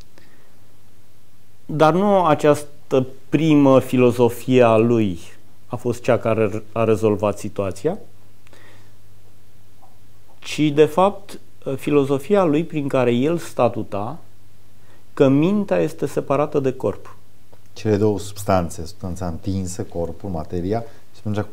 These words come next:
Speaker 2: substanța cugetătoare, mintea.
Speaker 1: Exact.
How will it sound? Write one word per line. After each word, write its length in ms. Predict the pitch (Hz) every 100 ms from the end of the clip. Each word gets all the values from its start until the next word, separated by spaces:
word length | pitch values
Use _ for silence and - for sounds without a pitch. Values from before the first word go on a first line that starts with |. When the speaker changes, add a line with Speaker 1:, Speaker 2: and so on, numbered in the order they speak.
| -
Speaker 2:
substanța 460 | - 87 - 95 92
cugetătoare, 960 | - 95 85 85 104 104 95 95 95 -
mintea. 200 | - 90
Speaker 1:
Exact. 1120 | 110 98 92 87 82 80 80 92 - - -